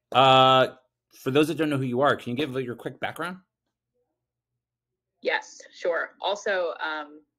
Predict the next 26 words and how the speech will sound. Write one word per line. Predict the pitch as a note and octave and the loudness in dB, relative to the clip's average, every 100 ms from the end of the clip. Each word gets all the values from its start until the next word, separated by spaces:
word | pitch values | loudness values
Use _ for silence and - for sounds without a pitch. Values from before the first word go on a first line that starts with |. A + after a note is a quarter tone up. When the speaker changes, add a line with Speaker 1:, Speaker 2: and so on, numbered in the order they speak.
| _ _ _ - | _ _ _ -10
Speaker 2:
it | |
was | F#3+ | -8
funny | - F#3+ F#3 | -6 -6 -4
hearing | F3 E3+ E3+ | -2 -2 -4
what | C#3 | -4
you | E3 | -4
were | |
saying | E3 D#3+ D#3 | -4 -6 -6
at | D#3 - | -8 -8
the | |
dinner | C#3+ D#3+ D3+ | -4 -4 -4
you | D3 | -4
were | D3 | -2
at | C#3+ C#3+ | 0 -2
of | - - | -4 -4
asking | - - - D#3 | -6 -6 -20 -20
people | - D3 D3+ C#3+ C#3+ - | -20 -8 -4 -4 -6 -8
kind | D3 | -8
of, | C#3 | -4
like, | C#3 - | -6 -4
their | - D3 | -4 -4
experience | - - D3 D3 - | -6 -8 -6 -8 -10
in | |
the | E3+ | -12
space, | - F#3 F#3+ G#3 - | -4 -2 -2 -4 -12
because | - - D#3+ D3 D3 C#3+ | -14 -4 0 0 -2 -8